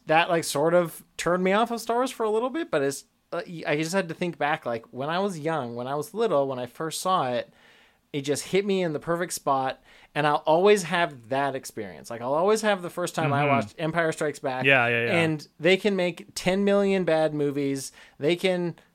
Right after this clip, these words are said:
Speaker 1: make a, a whole movie series about every single clone in the Clone Wars, and it's still not gonna, like, diminish the fact that I got to watch Empire Strikes Back in my basement, and it was a formative experience for me,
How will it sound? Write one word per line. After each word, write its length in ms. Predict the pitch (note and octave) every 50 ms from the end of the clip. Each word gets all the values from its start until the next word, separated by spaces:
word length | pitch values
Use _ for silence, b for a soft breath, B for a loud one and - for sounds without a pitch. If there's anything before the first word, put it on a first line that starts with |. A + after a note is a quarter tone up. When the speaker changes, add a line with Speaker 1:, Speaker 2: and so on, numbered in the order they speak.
| _ _ _ _ _ _ _ _ _
Speaker 1:
make 340 | F3+ D3+ D#3+ D#3+ E3 - - -
a, 160 | - C#3 C#3+ - - _ _
a 80 | - D3
whole 340 | - - - F#3 G3 G3+ G3
movie 300 | G3 G3 F#3+ F#3 G3 F#3
series 400 | - F3 E3+ E3 E3 E3 C#3+ D3
about 240 | C#3 C#3+ C#3+ C#3+
every 240 | C#3+ D3+ D3 E3 E3+
single 400 | E3 - - F3 E3 D#3+ D#3+ D3+
clone 580 | D3+ - - E3 D#3+ D#3 D3 C#3 C3+ C3 B2+ B2+ b b b b
in 160 | - E3 D#3
the 80 | D3+ C#3
Clone 300 | - F3+ G3 G#3+ G3 E3
Wars, 480 | C#3+ C3 B2+ B2+ B2 B2 B2 A#2+ - b b b b b b _
and 140 | F3+ E3 E3
it's 100 | E3+ E3+
still 320 | - - - G3 F#3+ F#3+ G3
not 260 | F#3 F3+ F3+ F3+ C#3+
gonna, 240 | D#3 D#3+ D#3+ D#3 D#3
like, 360 | D3 C#3+ C#3 C3+ - - - C#3+
diminish 440 | B2+ C#3 C#3+ D3+ D3+ D#3 D3+ C#3 -
the 120 | - C3+
fact 260 | - D3 C#3+ C#3 C3+
that 160 | D3 C3+ C3 -
I 220 | C3+ D3 F#3 G3+
got 180 | G3 G3+ F#3 F#3
to 80 | E3+ D#3
watch 400 | D3 D3+ D3+ D3 - - - _ _
Empire 260 | C#3+ C#3+ - D3+ D3
Strikes 280 | C#3 - C#3+ C#3+ C#3 -
Back 240 | - B2 B2 B2 -
in 100 | A#2 A#2+
my 140 | C3 C3+ C3
basement, 420 | A#2+ B2+ B2 B2 - B2 A#2+ A#2
and 140 | A2+ A2+ A2+
it 80 | G#2+
was 120 | A#2 A2+ A2+
a 80 | A2+
formative 460 | G#2+ - D3+ C#3+ C3+ B2+ B2+ B2 A#2+ A#2+
experience 460 | A#2 - - A#2 A2 A2 A2 G#2 -
for 120 | - A2
me, 280 | G#2+ G#2+ G#2+ G#2 G#2